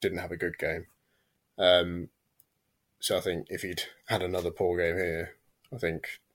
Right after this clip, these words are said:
even though it's not the way it should be, people would have started to suggest that he's hitting a seriously bad patch of form or whatever, yada, yada. But I think he's, he's quite quickly put that to bed because, like you say, there were some very good forwards he was up against, and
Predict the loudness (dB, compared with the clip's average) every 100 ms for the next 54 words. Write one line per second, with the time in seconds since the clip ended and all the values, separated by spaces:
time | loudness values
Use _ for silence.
0 | _ -2 0 0 -2 -4 -6 -2 -2 -2
1 | -2 0 0 0 -2 -4 -4 -8 -16 -20
2 | -20 -6 0 2 0 -2 0 2 2 2
3 | -2 -2 0 0 0 -4 -4 -6 -8 -14
4 | -16 -16 -18 -20 _ 0 2 0 2 2
5 | 0 -2 0 -2 -2 -4 -4 0 0 0
6 | -2 -4 -6 -8 -4 -2 0 -2 0 2
7 | 4 2 2 -4 0 2 2 0 -4 -2
8 | -2 -4 -12 -10 -2 -2 0 -2 -4 -4
9 | -6 -2 -2 -2 -2 -4 -2 -6 -4 0
10 | -2 -2 -6 -4 0 0 0 -2 -4 -2
11 | -2 -2 -4 -2 -2 -2 -4 -4 -4 -4
12 | -4 -6 -8 -16 _ -4 -4 -4